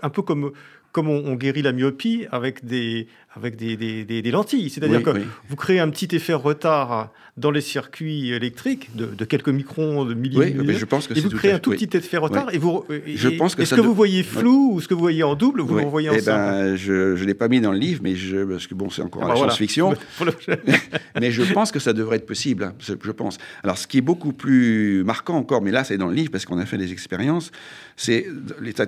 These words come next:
Speaker 2: les états de conscience. Parce que, donc, finalement, vous voyez, là, quand, quand, quand ces personnes communiquent, elles se courbent mutuellement leur espace-temps, mais quand elles n'y arrivent plus, euh, l'espace-temps se, se courbe moins. Les, alors, quand je dis l'espace-temps se courbe, pour mes collègues, c'est que les connexions sont moins performantes, hein. Donc, ceux, ceux qui n'ont pas encore, euh,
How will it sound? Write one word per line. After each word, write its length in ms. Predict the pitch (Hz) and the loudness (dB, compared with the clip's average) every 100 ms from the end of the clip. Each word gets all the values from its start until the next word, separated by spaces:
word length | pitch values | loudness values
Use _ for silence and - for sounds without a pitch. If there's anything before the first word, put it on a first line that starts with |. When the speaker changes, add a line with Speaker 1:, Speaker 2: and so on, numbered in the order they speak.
| - | -2
Speaker 2:
les 140 | 110 | -4
états 140 | 107 | -2
de 60 | 98 | -4
conscience. 440 | 127 123 156 92 | -4 -2 -2 -4
Parce 140 | - - | -8 -8
que, 100 | 101 | -8
donc, 140 | 104 | -8
finalement, 380 | - 104 139 117 | -4 0 0 0
vous 360 | - - - - | -4 -16 -20 -4
voyez, 140 | 127 | 0
là, 140 | 127 98 | 0 0
quand, 180 | - - | -4 -10
quand, 200 | - - | -10 -6
quand 160 | - 123 | -2 -2
ces 260 | - 123 | 0 -2
personnes 460 | - - 120 139 120 | -2 -4 -2 -2 -2
communiquent, 440 | 113 98 117 180 | -2 -2 0 -2
elles 80 | - | -4
se 120 | - | -6
courbent 380 | 110 - 226 127 | -8 -4 -2 0
mutuellement 380 | 123 120 117 160 | -2 0 0 2
leur 160 | 139 110 | 2 0
espace-temps, 560 | - 101 - 123 208 | -4 -8 -4 -2 -2
mais 100 | 214 | -2
quand 200 | 208 120 | -4 -2
elles 100 | 107 | 0
n'y 80 | 113 | 0
arrivent 220 | 107 110 | -2 -4
plus, 300 | - 202 - - | -4 -4 -4 -8
euh, 260 | 131 127 120 | -16 -12 -8
l'espace-temps 480 | 123 - 107 196 | -6 -4 -4 -4
se, 200 | 175 - 123 - | -6 -8 -14 -12
se 100 | - | -8
courbe 260 | 117 113 | -4 -4
moins. 120 | 107 | 0
Les, 100 | 113 131 - - - | 0 0 -8 -8 -6
alors, 180 | - | -6
quand 120 | - 143 | -2 0
je 100 | 160 | 2
dis 100 | 143 | 2
l'espace-temps 500 | 135 131 127 - 123 | 0 0 -2 -2 -6
se 100 | 120 | -2
courbe, 280 | 202 202 104 - - - | 2 2 0 -12 -20 -10
pour 140 | - 120 | 0 2
mes 120 | 131 | 4
collègues, 360 | 143 143 160 | 4 4 4
c'est 260 | - - 110 | 2 -6 -6
que 140 | 110 | -2
les 120 | 110 113 | -2 0
connexions 440 | 123 117 - 180 | 0 0 0 -2
sont 340 | - - 104 | -2 -4 -2
moins 220 | 101 135 131 | 0 0 0
performantes, 580 | 110 - 120 131 92 - | -4 -2 0 2 0 -2
hein. 100 | 110 | -4
Donc, 240 | 98 87 | -4 -6
ceux, 160 | - 113 | -6 -8
ceux 160 | 82 135 | -2 -2
qui 140 | 120 | 0
n'ont 160 | 101 92 | -2 -2
pas 120 | 117 | -2
encore, 420 | 107 117 107 95 | 0 0 0 0
euh, 120 | 82 | -2